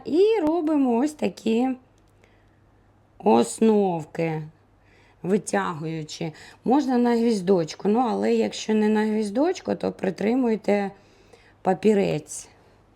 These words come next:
І ось, е, робимо ось такі, а, основки, якби, да? І тепер профарбуємо наші,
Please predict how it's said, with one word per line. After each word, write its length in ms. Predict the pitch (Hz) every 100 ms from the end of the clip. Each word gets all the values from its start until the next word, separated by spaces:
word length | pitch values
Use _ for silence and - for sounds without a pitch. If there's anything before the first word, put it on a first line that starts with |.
| _ _ _ _ _ - -
І 260 | 208 277 392
ось, 460 | 311 262 294 - -
е, 380 | 202 190 196 196
робимо 520 | 214 214 214 202 190
ось 240 | 190 202 208
такі, 520 | 185 175 196 208 214 - _ _ _ _ _ - _ _ _ -
а, 480 | 185 196 190 190 -
основки, 800 | 185 202 - 214 190 165 - 160
якби, 400 | 165 156 151 156
да? 240 | 156 196 370 - _ _ _ - - - - - - - - - - _ _ _ _ -
І 200 | 311 466
тепер 420 | 254 - 269 403 -
профарбуємо 960 | 285 277 226 214 226 349 392 320 277
наші, 840 | 247 214 226 294 - - 240 247